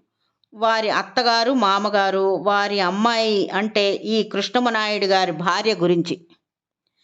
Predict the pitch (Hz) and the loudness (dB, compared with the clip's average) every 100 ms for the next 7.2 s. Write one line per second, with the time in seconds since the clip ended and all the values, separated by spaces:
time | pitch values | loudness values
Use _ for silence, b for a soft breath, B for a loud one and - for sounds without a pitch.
0 | b b - 226 226 208 190 190 226 233 | b b -10 -4 0 0 2 2 0 0
1 | 196 196 196 220 208 208 190 190 175 185 | -2 -2 0 2 2 2 0 2 2 0
2 | 208 302 302 180 180 165 - - 196 190 | 2 0 0 -2 0 0 -2 -4 0 0
3 | 202 262 339 214 220 277 277 185 175 208 | 2 0 0 0 0 0 2 0 2 0
4 | 269 262 240 180 190 196 247 247 185 180 | -2 -2 -2 0 0 0 0 2 2 2
5 | 180 180 170 160 143 B B B B B | 0 2 2 2 0 B B B B B
6 | B B _ _ _ _ _ _ _ - | B B _ _ _ _ _ _ _ -8
7 | 208 202 | -4 -4